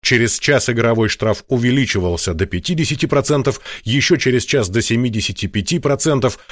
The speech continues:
а к исходу двенадцатого часа игры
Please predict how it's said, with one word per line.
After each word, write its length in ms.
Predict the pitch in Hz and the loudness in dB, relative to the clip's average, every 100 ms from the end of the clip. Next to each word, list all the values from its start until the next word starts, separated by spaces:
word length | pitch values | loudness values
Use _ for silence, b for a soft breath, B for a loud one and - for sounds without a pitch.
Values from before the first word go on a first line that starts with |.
| B | B
а 140 | 101 | 0
к 80 | 98 | 2
исходу 600 | 117 - 165 147 135 101 - | -2 0 0 2 2 0 -6
двенадцатого 800 | 90 95 120 147 127 98 107 107 | -4 0 2 2 0 0 0 2
часа 320 | 127 110 104 | 2 0 0
игры 440 | 107 110 151 127 | 0 2 2 0